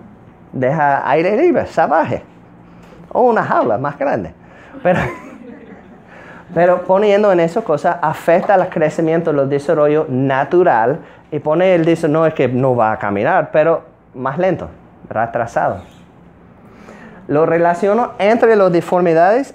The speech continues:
entre y cómo se afecta el cuerpo. Eso es lo que hacemos aquí todos los días. Cuando se ven los testimonios de las personas que han llegado con alergias,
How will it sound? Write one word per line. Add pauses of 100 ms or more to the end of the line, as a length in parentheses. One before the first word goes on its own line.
(120)
entre
y
cómo
se
afecta
el
cuerpo.
Eso
es
lo
que
hacemos
aquí
todos
los
días.
Cuando
se
ven
los
testimonios (400)
de
las
personas
que
han
llegado
con
alergias,